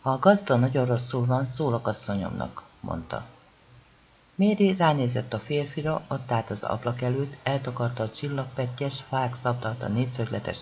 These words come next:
ágdarab, s várta, hogy ő kimenjen.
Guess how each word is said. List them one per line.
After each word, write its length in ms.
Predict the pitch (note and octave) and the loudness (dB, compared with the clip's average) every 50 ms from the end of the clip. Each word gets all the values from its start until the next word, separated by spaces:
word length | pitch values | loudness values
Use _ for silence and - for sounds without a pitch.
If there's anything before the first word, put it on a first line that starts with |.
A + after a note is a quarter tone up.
| - | -6
ágdarab, 520 | - A2 A2 A2+ - - B2 B2 C3 D3 - - - - - - - - - - - | -6 -4 -4 -4 -2 -2 0 0 0 0 -2 -6 -12 -18 -20 -20 -20 -20 -20 -16 -14
s 80 | - - | -6 -2
várta, 400 | D#3+ E3+ F3 F3 F3 - D3+ C#3+ | 0 2 2 2 0 -2 -4 -4
hogy 220 | C3 C3+ B2 B2 | -4 -4 -4 -2
ő 100 | A#2+ A#2+ | -2 -2
kimenjen. 640 | A#2+ - G2+ F#2+ F2+ E2+ - - G1+ - - - | -2 -4 -4 -4 -4 -4 -4 -6 -6 -6 -8 -8